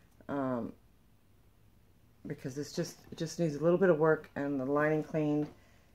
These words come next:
and she'll be ready to list. And she is selling between seventy and a hundred and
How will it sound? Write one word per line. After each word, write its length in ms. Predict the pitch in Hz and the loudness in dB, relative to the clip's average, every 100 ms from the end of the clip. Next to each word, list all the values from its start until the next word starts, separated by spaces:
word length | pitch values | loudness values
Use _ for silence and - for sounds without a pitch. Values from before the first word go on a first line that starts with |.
| - | -8
and 140 | 165 | -6
she'll 160 | - 233 | 0 2
be 120 | 202 | 4
ready 300 | 160 151 156 | 4 4 2
to 200 | - 160 | -2 -2
list. 580 | 156 165 175 - - - - - - - - - - - - | 2 6 4 2 -8 -10 -16 -14 -16 -16 -18 -4 -4 -4 -8
And 260 | 202 220 220 | -2 0 0
she 840 | - 214 262 262 254 254 262 254 - - _ - - _ _ _ - _ - _ _ _ _ _ _ _ _ _ _ _ _ _ _ _ _ _ _ _ _ _ _ _ _ _ _ _ _ - | -4 -2 0 2 6 6 4 -2 -10 -20 _ -20 -20 _ _ _ -20 _ -20 _ _ _ _ _ _ _ _ _ _ _ _ _ _ _ _ _ _ _ _ _ _ _ _ _ _ _ _ -10
is 200 | 208 - | -8 -8
selling 560 | - 214 208 208 208 | 2 2 2 -2 -2
between 380 | 196 - 208 202 | -4 -6 -6 -4
seventy 380 | 196 196 196 185 | 2 2 4 2
and 100 | 170 | 0
a 40 | |
hundred 280 | 165 175 160 | 0 -2 0
and 100 | 147 | -4